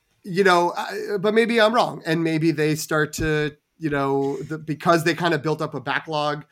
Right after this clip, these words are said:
maybe stuff starts to come out even faster. I don't know. Um,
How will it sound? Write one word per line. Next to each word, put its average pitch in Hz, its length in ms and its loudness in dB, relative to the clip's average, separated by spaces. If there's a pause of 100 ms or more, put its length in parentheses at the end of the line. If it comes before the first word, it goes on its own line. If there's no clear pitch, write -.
(240)
maybe 147 200 -6
stuff 151 240 -4
starts 151 200 -8
to 135 60 -10
come 139 180 -6
out 131 160 -2
even 120 480 -6
faster. - 580 -8
I 143 40 -6
don't 139 160 -6
know. 170 260 -8 (420)
Um, 139 400 -2